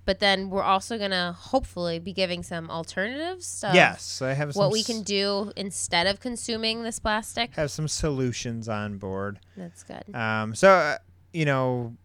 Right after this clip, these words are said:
Speaker 2: like I was saying, as teachers, we show our students a lot of stuff, and a lot of stuff that's been coming through student news world is,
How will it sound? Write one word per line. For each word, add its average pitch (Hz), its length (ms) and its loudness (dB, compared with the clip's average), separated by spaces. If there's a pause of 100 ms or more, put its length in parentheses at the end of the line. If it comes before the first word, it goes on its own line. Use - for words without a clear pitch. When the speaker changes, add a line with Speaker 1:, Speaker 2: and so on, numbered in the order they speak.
(220)
Speaker 2:
like 139 120 0
I 135 60 2
was 131 100 0
saying, 120 260 0
as 113 160 -2
teachers, 120 560 -4
we 113 120 -4
show 117 240 -4
our 101 200 -2
students 117 360 -6
a 107 40 -4
lot 101 120 -2
of 101 80 -8
stuff, 95 280 -10
and 98 320 -12 (420)
a 123 40 -10
lot 127 140 2
of 123 60 -4
stuff 127 200 -4
that's 120 200 -8
been 107 220 -8
coming 113 300 -6
through 117 220 -8
student 165 400 -2
news 127 440 -2
world 113 400 -2
is, 107 480 -8